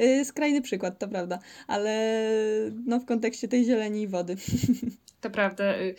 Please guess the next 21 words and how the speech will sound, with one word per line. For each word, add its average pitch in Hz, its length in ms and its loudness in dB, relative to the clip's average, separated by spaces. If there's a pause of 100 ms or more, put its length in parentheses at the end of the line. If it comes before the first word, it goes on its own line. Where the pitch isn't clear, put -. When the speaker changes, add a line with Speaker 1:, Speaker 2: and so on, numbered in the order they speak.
(380)
Speaker 2:
Y, 214 60 -10
też 254 180 4
mam 214 140 0
swoje 208 320 0
wały 233 300 4
i 202 120 -2
bardzo 202 340 0
wszystkim 202 440 -6
polecam, 196 480 -2
którzy 185 260 -12
mieszkają 185 460 -8
we 180 100 -16
Wrocławiu, 180 480 -6
jeśli 185 260 -12
szukają 196 480 -8
ciszy 202 320 -10
i 180 40 -4
spokoju 190 500 -8
oraz 180 260 -4
pięknych 180 400 -10
krajobrazów. 185 880 -2